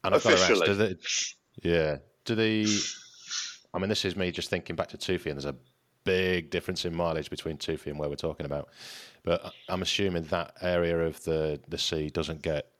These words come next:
Speaker 1: affected by the trade winds at that time of year, then?
Speaker 2: No. No, these are
Speaker 1: Okay.
Speaker 2: doldrums. So, uh,
Speaker 1: Yeah.
Speaker 2: I don't, I'm pretty sure, uh, Toofy, 'cause I know Toofy has a different wet season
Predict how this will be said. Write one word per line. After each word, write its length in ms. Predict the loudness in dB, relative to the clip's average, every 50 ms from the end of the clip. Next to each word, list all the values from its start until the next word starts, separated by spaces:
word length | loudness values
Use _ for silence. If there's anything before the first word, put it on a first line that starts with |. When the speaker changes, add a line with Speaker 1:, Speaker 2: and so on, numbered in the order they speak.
| _ _ _ _ _
Speaker 1:
affected 400 | -6 -4 -4 -6 -6 -6 -6 -2
by 120 | -2 -2
the 80 | -2 -2
trade 300 | -4 -2 -2 -2 -2 0
winds 280 | -2 -2 -2 -2 -2 -4
at 100 | -4 -4
that 140 | -6 -8
time 200 | -6 -6 -4 -4 -2
of 40 | -2
year, 160 | -2 -2 -2
then? 160 | -4 -6 -8 -10 _ _ _ _ _ _ _ _ _ _ _ _ _ _ _ _ -20 -20 _ _ _ _ _ _ _ _ _ _ _
Speaker 2:
No. 220 | -10 -6 -6 -6 -6 -8 -14 _ _ _ _ _ _
No, 140 | -2 -2 0
these 220 | 2 2 0 4 4
are 140 | 4 4 4
Speaker 1:
Okay. 100 | 4 2
Speaker 2:
doldrums. 480 | 2 2 2 0 -2 -6 -8 -6 -6
So, 340 | -2 2 4 4 4 4 2 -2 -8 -16 -16 -18 -20 _ _ 2
uh, 680 | 4 6 6 8 8 8 8 6 6 6 6 4 4 2 -2 -8 _ _
Speaker 1:
Yeah. 140 | -16 -14 -14 -16 -18 _ _ _ _ _ _ 0
Speaker 2:
I 100 | 0 2
don't, 280 | 4 4 2 2 2 -4 -10 _ _
I'm 120 | -2 -2 -2 -6 -18 _ _
pretty 180 | 2 2 2
sure, 520 | 2 2 2 4 4 4 4 2 0 -2 -2
uh, 160 | -2 -2 -4
Toofy, 440 | -6 -6 -4 -4 -2 -2 -2 -6 -6
'cause 160 | -6 -6 -2 -2
I 60 | -2
know 160 | 0 0 -2 -2
Toofy 360 | -2 -2 -2 -2 -2 0 -2
has 160 | -2 -2 -4
a 40 | -6
different 320 | -8 -8 -6 -6 -6 -6
wet 200 | -6 -8 -6 -6
season 400 | -6 -4 -4 -4 -4 -8 -10 -10